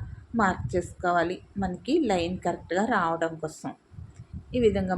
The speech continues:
మార్క్ చేసుకొని ఇప్పుడు చంక డౌన్ మార్క్ చేసుకోవాలి. చంక డౌన్ వచ్చి ఆరు ఇంచీలండి. ఎవరికైనా సరే ఆరు ఇంచీలు సరిపోతుందండి. పెద్ద సైజు బ్లౌజులు ఎవరికైనా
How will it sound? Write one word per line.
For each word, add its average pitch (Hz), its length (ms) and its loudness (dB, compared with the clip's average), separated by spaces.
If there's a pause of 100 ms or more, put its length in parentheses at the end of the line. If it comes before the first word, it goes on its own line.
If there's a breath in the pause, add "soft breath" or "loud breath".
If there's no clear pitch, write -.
మార్క్ 165 300 -4
చేసుకొని 165 520 -2 (540 soft breath)
ఇప్పుడు 202 300 0 (500)
చంక 240 300 2 (120)
డౌన్ 208 240 4 (100)
మార్క్ 170 300 -2
చేసుకోవాలి. 160 520 0 (280)
చంక 220 280 2 (100)
డౌన్ 175 280 2
వచ్చి 226 280 -4 (240)
ఆరు 180 220 0
ఇంచీలండి. 180 640 -2 (520 loud breath)
ఎవరికైనా 185 580 2 (140)
సరే 180 240 0 (220)
ఆరు 180 180 0
ఇంచీలు 175 400 -4
సరిపోతుందండి. 175 880 -4 (500 soft breath)
పెద్ద 180 160 0 (140)
సైజు 180 340 0
బ్లౌజులు 175 500 0 (1400)
ఎవరికైనా 185 640 0